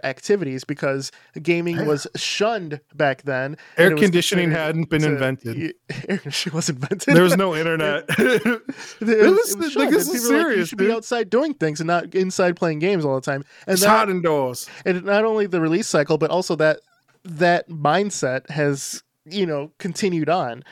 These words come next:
Speaker 1: Like, I, like, you know, there's, there's times in the summer where it's too damn hot to go outside, man. You want to <laughs> sit inside
Speaker 2: Yeah.
Speaker 1: and not do a damn thing.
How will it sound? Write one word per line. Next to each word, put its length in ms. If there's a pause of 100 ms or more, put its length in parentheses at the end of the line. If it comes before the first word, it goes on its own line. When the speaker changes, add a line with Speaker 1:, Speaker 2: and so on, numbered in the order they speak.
(340)
Speaker 1:
Like, 320
I, 280 (320)
like, 160
you 60
know, 100
there's, 240
there's 240
times 300
in 60
the 60
summer 240
where 80
it's 140
too 160
damn 160
hot 280
to 60
go 180
outside, 400
man. 220
You 100
want 160
to 120
<laughs> 40
sit 140
inside 280
Speaker 2:
Yeah. 80
Speaker 1:
and 100
not 160
do 100
a 60
damn 240
thing. 320